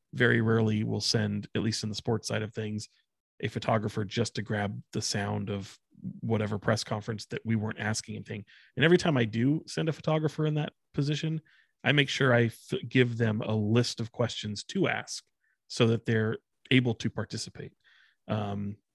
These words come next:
so I hate when I see that, but that was it, James. I mean, that was it. There was no Sacramento Bee. There was no national media, which hasn't been the case in a long time. And I will go back to the Lakers game 'cause I, w-, I, you know, just this past week when we're, when the Lakers were there,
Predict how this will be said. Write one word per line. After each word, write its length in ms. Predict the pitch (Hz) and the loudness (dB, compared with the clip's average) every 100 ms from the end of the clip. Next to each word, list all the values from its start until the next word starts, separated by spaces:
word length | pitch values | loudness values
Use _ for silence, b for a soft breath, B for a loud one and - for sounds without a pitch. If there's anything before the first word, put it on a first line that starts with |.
| - | -8
so 160 | - | 2
I 80 | 117 | 2
hate 300 | 110 151 156 | 4 2 2
when 120 | 123 | 0
I 40 | 120 | -2
see 220 | - 127 | 0 0
that, 260 | 127 - | 2 2
but 200 | - 113 - b b - | 2 0 0 b b 2
that 120 | 196 | 6
was 140 | 175 | 6
it, 120 | 156 | 6
James. 440 | - 110 110 - - - | 2 -2 -2 -6 -10 -2
I 60 | 135 | 4
mean, 100 | 135 | 6
that 100 | 156 | 6
was 100 | 139 | 4
it. 40 | |
There 80 | 120 | 4
was 100 | 117 | 2
no 200 | 139 170 - | 0 -2 -4
Sacramento 440 | - 135 - 117 107 | -2 0 2 2 2
Bee. 300 | 104 101 113 | 0 -6 -8
There 80 | 117 | -4
was 160 | 117 120 | -2 2
no 340 | 123 127 123 b b b | 4 4 2 b b b
national 400 | 117 113 - 117 | 0 0 0 -4
media, 440 | 107 101 101 101 104 | -2 -2 -2 0 -2
which 320 | 110 107 - _ _ _ _ _ - | -4 -6 -8 _ _ _ _ _ -6
hasn't 240 | 110 - | -6 -2
been 120 | 113 | -4
the 80 | 101 | -4
case 280 | - 104 - | -4 -6 0
in 60 | |
a 20 | 110 | 4
long 180 | 131 | 4
time. 300 | 127 113 107 | 4 0 0
And 100 | 117 | 0
I 60 | 120 | 2
will 160 | 143 165 | 4 4
go 120 | 156 | 4
back 200 | 139 117 | 4 0
to 60 | |
the 80 | 117 | -2
Lakers 340 | 113 170 131 117 | -2 0 -2 -2
game 200 | 117 113 | -4 -4
'cause 140 | - | -2
I, 140 | 117 110 b b b b _ _ | 0 0 b b b b _ _
w-, 160 | - - | -4 0
I, 100 | - | 0
you 140 | - 135 | 0 -2
know, 120 | 104 | -2
just 200 | 120 131 | -2 -4
this 80 | 143 | -4
past 360 | - 127 - | 0 0 2
week 280 | 139 135 - | 2 2 2
when 100 | 110 | -2
we're, 180 | 113 113 | -2 -2
when 220 | - 120 | -2 -4
the 60 | 110 | 2
Lakers 360 | 123 139 117 - | 2 2 -2 -6
were 60 | |
there, 260 | 107 104 | -6 -4